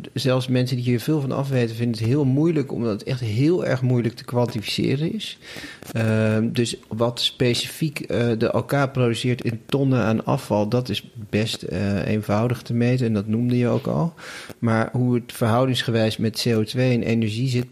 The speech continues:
per, eh, complex en per I C of per, ehm, eh, O K is, eh, is wel lastig om dat precies te meten. Maar het is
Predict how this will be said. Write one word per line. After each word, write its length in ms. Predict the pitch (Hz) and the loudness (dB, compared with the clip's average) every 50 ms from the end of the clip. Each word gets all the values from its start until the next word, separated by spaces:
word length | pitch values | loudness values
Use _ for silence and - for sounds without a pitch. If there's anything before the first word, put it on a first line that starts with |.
| - | -4
per, 360 | - 117 117 117 113 113 90 - | 0 2 2 4 4 2 2 2
eh, 220 | 113 117 110 107 107 - | 0 0 0 0 -2 -2
complex 560 | - - 120 113 107 - 117 123 143 131 - 113 | -2 -2 -2 -2 -2 0 0 0 0 0 -2 -4
en 100 | 110 - | -6 -4
per 300 | - 110 107 101 - 104 | -2 -2 0 0 0 -2
I 40 | |
C 500 | 104 107 - - 120 120 117 120 123 - 101 | -4 -6 -4 -4 -2 0 0 0 0 0 -2
of 200 | 113 - - - | -4 -6 -4 -2
per, 400 | 120 113 110 110 107 107 110 110 | 0 0 2 0 0 0 0 0
ehm, 260 | 107 104 104 104 104 104 - - - - - - - - - - - - - | 0 0 0 0 -2 -4 -6 -10 -20 -20 -20 -18 -16 -16 -16 -16 -18 -18 -10
eh, 640 | - 151 110 107 107 104 107 110 107 107 110 104 107 107 - | -4 -2 0 0 2 2 2 2 2 2 2 2 0 0 0
O 160 | 117 110 107 | 0 0 0
K 100 | - - 120 123 127 123 117 - | 0 0 0 2 2 2 2 0
is, 200 | 113 107 - 117 | -2 -2 -2 -2
eh, 200 | 110 110 107 107 - - - - - - - - - - | 0 0 0 -2 -4 -6 -12 -18 -20 -20 -20 -20 -8 -4
is 260 | 131 123 107 - - | -2 -2 -2 -2 -2
wel 380 | - 110 107 107 104 92 - - | 0 0 2 4 4 2 2 2
lastig 640 | 104 110 110 110 107 - - - 107 - - - - - | 2 2 2 2 0 -2 -4 -4 -6 -6 -6 -10 -12 -6
om 180 | - 107 107 | -2 0 0
dat 180 | 107 107 - - | 2 0 0 -2
precies 340 | - 101 - - 113 - - | -4 -4 -2 -2 -2 -2 -2
te 80 | - | 0
meten. 360 | 101 104 110 107 98 92 - - - - | 0 2 2 2 0 0 -4 -8 -10 -4
Maar 180 | 104 101 104 104 | -2 0 2 2
het 140 | 104 - | 2 0
is 200 | 123 113 - 127 | 0 -2 -2 -4